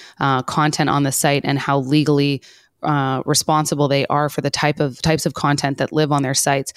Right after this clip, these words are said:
how fast they have to pull it down, permanently banning users, working with the authorities to out people who, who harass others on sites, who share images without people's consent, all that kind of stuff. Like, they really have to dig in.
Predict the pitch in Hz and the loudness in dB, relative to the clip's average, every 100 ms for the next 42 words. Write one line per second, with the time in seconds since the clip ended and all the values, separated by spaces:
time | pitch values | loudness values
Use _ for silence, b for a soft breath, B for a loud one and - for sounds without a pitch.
0 | B - 156 - 151 151 165 139 - 135 | B -4 -4 0 -2 0 -2 -2 -6 -2
1 | 143 131 139 139 143 - B - 170 165 | 0 0 0 0 0 -4 B -2 2 2
2 | 147 151 147 143 143 139 139 143 139 143 | 4 2 2 2 4 4 4 4 4 2
3 | 139 B B - 165 160 180 151 147 143 | 0 B B 0 0 2 2 2 2 0
4 | - 147 147 143 143 - - 151 - - | 2 2 2 0 0 -2 2 0 0 -2
5 | 156 147 143 139 147 143 135 B B - | 0 2 2 2 2 2 0 B B -2
6 | 151 151 139 143 143 - 147 147 139 139 | 0 2 0 0 0 0 2 2 2 0
7 | - 135 131 - 143 - 151 143 143 147 | 0 2 2 0 0 2 2 2 2 2
8 | 147 139 135 147 139 135 - 143 - 143 | 2 0 0 -2 -4 -6 -6 -4 0 0
9 | 139 - 156 147 - 135 135 - 117 - | 0 2 2 2 -2 -6 -6 -2 -4 -2
10 | 143 170 147 170 160 151 151 131 147 139 | -2 0 2 2 2 0 -4 -2 0 0
11 | 135 180 | 2 2